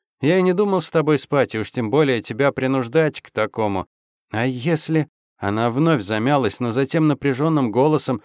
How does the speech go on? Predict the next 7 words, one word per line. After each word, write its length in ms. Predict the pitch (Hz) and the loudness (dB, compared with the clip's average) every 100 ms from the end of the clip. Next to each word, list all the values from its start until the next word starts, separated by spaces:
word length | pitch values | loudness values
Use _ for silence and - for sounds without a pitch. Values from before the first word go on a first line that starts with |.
| _ | _
вцепившись 640 | - - 143 180 160 165 - | -10 -4 -2 -2 -2 -4 -4
в 60 | |
сарафан 640 | - 147 135 - 156 147 123 | -2 2 2 2 2 2 0
до 120 | 131 | -2
побеления 640 | - 120 127 139 139 123 | -2 -2 2 2 2 -2
пальцев, 440 | - 143 139 131 - | 0 -2 0 -4 -6
спросила, 600 | - 131 - 165 120 | -2 -2 -2 -2 -2